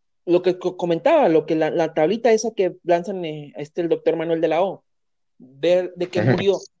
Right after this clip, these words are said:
Speaker 1: y escu-, escuchar testimonios. Digo, en mi casa, pues, hay dos personas que son de población de riesgo. Mi madre, que sufre asma,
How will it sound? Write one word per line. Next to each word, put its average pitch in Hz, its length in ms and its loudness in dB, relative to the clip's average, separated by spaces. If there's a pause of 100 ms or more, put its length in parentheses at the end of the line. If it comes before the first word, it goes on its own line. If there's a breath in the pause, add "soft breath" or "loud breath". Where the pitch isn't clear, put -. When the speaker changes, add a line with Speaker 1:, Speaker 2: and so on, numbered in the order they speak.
(420)
Speaker 1:
y 185 200 -4
escu-, 180 500 -6
escuchar 190 420 -4
testimonios. 196 880 -4 (880)
Digo, 185 420 -2 (600 loud breath)
en 156 100 -2
mi 143 100 -6
casa, 196 400 -2
pues, - 440 -4 (420)
hay 160 160 -2
dos 160 160 -2
personas 151 540 -6
que 135 100 -14
son 139 160 -12
de 139 80 -8
población 135 480 -4
de 131 80 -2
riesgo. 113 320 -8
Mi 107 140 -16
madre, 214 400 -4
que 143 100 -6
sufre 139 360 -8
asma, 202 420 -6